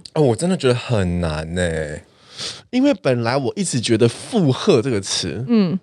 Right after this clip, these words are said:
Speaker 2: 就是你答一句说：“哦，好哦，嗯，对啊，好棒棒哦，你真的很厉害，怎么会这样呢？
Speaker 3: 嗯。
Speaker 2: 嘿，すごいね。”这些就是附和词。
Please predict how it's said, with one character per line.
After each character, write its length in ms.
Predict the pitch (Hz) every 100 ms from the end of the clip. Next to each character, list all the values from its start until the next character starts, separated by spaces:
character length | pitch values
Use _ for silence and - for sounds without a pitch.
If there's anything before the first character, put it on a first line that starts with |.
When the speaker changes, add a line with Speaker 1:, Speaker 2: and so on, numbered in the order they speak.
| _
Speaker 2:
就 100 | 190
是 180 | 185 151 - _
你 100 | 123
答 220 | 117 127
一 40 | 143
句 100 | 151
说 160 | 139 143
：“哦， 180 | 156 123
好 260 | - 113
哦， 240 | 101 110 -
嗯， 180 | 202 185 -
对 140 | 233
啊， 160 | 208 214
好 180 | - -
棒 260 | - 190
棒 220 | 185 220 196
哦， 240 | 180 139
你 120 | 214 226
真 120 | 285
的 120 | 330
很 200 | 269 196
厉 200 | 247 240
害， 300 | 240 247 175
怎 180 | - 151
么 140 | 139
会 140 | - 320
这 160 | 320
样 200 | 320 294
呢？ 220 | 269 277 330
Speaker 3:
嗯。 180 | 208 196 190
Speaker 2:
嘿， 720 | 147 156 165 180 196 202 220
す 200 | - 170
ご 260 | 190 190 196
い 160 | 196
ね。” 560 | 190 196 196 208 202 123 - - - _ _
这 80 | 185
些 80 |
就 100 | 175
是 60 | 165
附 320 | 156 - 156
和 240 | 117 147 90
词。 300 | - -